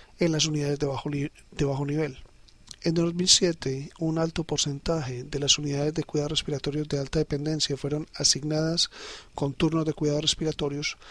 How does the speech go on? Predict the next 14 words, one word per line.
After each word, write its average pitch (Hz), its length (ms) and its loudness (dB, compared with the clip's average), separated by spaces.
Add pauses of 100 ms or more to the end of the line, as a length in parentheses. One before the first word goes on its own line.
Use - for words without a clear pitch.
(240)
más 143 240 2
que 156 140 0
turnos 156 360 0
externos 147 560 0
de 147 80 0
respiratorio, 151 720 -2 (100)
y 180 100 2
la 175 120 4
relación 143 460 0
promedio 143 360 0
de 151 120 2
médico-paciente 151 880 0
y - 20 0
enfermera-paciente 147 960 -2